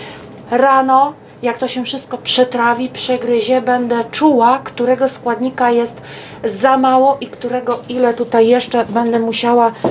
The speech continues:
dołożyć. Także to jest wszystko na tak zwaną próbę. Przeważnie chrzan,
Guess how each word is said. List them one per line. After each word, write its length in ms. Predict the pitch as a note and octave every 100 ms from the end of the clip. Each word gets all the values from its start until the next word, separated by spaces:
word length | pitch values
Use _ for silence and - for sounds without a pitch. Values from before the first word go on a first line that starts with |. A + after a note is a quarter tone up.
| - -
dołożyć. 500 | G3 A#3+ B3 A#3 A3+
Także 260 | A3+ G#3+ A3+
to 120 | A3+
jest 180 | G#3+ -
wszystko 360 | - B3 - B3 - - F3+ - -
na 460 | - A#3+ B3 C4+ C4 - -
tak 160 | A3
zwaną 500 | G#3 A#3+ B3 B3 A3+ G#3 -
próbę. 480 | A#3 D4 E4 G#3 F#3+ - - - - - - -
Przeważnie 640 | - B3 C4+ D#4+ D4+ D4
chrzan, 480 | C4+ - C4+ G#3+